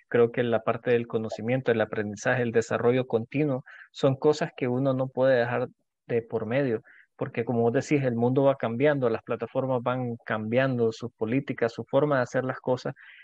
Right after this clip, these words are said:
y precisamente es-, todas esas son herramientas. Muchas veces las vemos como que fuese el fin, o sea, no sé usar una computadora, ya me tiro a, a, pues a,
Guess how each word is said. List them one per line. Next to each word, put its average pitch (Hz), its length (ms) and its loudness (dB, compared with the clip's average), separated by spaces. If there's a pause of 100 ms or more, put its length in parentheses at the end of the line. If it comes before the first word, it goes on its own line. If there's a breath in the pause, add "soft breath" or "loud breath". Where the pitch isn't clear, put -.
(120 loud breath)
y 139 240 4
precisamente 156 760 -2
es-, - 120 -4 (280)
todas 165 220 4
esas 196 120 -2
son 180 180 0
herramientas. 135 600 0
Muchas 135 280 -4
veces 151 280 0
las 123 160 2
vemos 143 400 2
como 113 540 2
que 113 100 -8
fuese 135 340 -4
el 120 80 -4
fin, 151 280 -2
o 104 80 -4
sea, 113 240 -2
no 120 220 -4
sé 160 120 -6
usar 151 260 0
una 151 180 0
computadora, 139 600 0
ya 127 140 0
me 131 160 -6
tiro 127 420 0
a, 101 280 2 (360)
a, 104 360 -6
pues 127 160 -2
a, 113 320 0